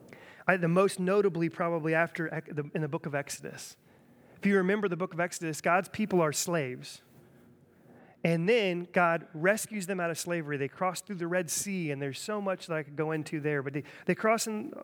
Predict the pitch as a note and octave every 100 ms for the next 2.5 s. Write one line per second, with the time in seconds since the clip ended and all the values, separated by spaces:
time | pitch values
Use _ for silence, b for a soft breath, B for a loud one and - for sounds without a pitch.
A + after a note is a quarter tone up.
0 | F#3 F3 G3+ D#3 - G#3+ F#3+ F3+ A3 A3
1 | F#3+ - A3 A#3+ F3 C#3 C3+ E3+ A3+ B
2 | B F#3+ F3+ G#3+ F3+